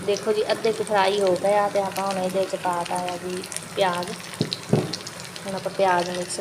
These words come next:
ਕਰ ਦਿਆਂਗੇ। ਦੇਖੋ ਜੀ, ਆਪਣੇ ਆਲੂ ਆ ਜਿਹੜੇ ਉਹ ਬਣ ਚੁੱਕੇ ਨੇ, ਫਰਾਈ ਹੋ ਗਏ ਨੇ ਚੰਗੀ ਤਰ੍ਹਾਂ।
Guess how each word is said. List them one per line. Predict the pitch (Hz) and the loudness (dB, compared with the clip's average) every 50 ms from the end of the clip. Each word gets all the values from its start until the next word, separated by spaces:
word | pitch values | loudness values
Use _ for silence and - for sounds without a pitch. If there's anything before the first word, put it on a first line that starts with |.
| 185 | -2
ਕਰ | - 185 180 175 | -2 -2 -2 -2
ਦਿਆਂਗੇ। | 170 175 185 190 190 | -4 -4 -4 -4 -4
ਦੇਖੋ | 190 220 220 - - 214 214 - | -4 -6 -8 -8 -10 -14 -14 -12
ਜੀ, | - 196 | -12 -12
ਆਪਣੇ | 185 180 180 190 190 196 202 | -12 -12 -12 -12 -12 -8 -6
ਆਲੂ | 196 190 185 185 185 190 196 | -6 -6 -4 -4 -4 -4 -4
ਆ | |
ਜਿਹੜੇ | 190 190 196 190 185 196 190 190 196 - | -4 -2 -2 -2 -2 -2 -2 -4 -4 -4
ਉਹ | 202 196 196 | -4 -4 -4
ਬਣ | 185 196 185 180 180 175 | -2 -2 -2 -2 -2 -6
ਚੁੱਕੇ | - 185 - - 208 202 | -8 -10 -8 -4 -4 -4
ਨੇ, | 202 208 208 208 | -2 -2 -4 -4
ਫਰਾਈ | 202 - 180 185 180 180 185 | -4 -6 -6 -6 -6 -6 -6
ਹੋ | 185 180 175 180 | -6 -6 -4 -2
ਗਏ | 180 190 | -2 -4
ਨੇ | 202 202 190 | -4 -4 -6
ਚੰਗੀ | 196 190 190 202 - | -8 -10 -10 -8 -6
ਤਰ੍ਹਾਂ। | 208 202 214 233 240 | -4 -4 -4 -4 -6